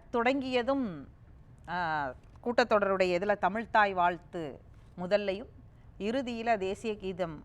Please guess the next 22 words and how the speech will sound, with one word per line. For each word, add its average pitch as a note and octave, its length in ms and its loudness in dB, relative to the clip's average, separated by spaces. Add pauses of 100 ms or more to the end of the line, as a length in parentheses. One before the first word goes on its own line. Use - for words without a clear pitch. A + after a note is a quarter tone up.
வாசிப்பதும் F#3 800 -2
மரபாக F#3+ 600 2
தமிழ்நாட்டு F3+ 720 -4
சட்டமன்றத்துல E3 680 -4
இருந்து F3 360 -6
வர்றதை D#3+ 340 -6
பார்த்திருக்கிறோம். D#3+ 540 0 (800)
இன்றைக்கு C#4 720 4
தேசிய D#4+ 460 4
கீதம் C4 300 0
இசைக்க B3 380 -2
சொல்லி A3+ 280 -2
அதை G#3+ 240 0
இசைக்க C#4 440 -2
மறுத்து G#3 440 -2
விட்டார்கள் F3 680 2
முதலமைச்சரும், F3+ 680 -2 (160)
ஆ, C#3+ 420 -2
சபாநாயகரும் F#3+ 680 4
என்று E3 240 -6
கூறி G#3 560 -4 (320)
வெளியேறி, G#3 560 0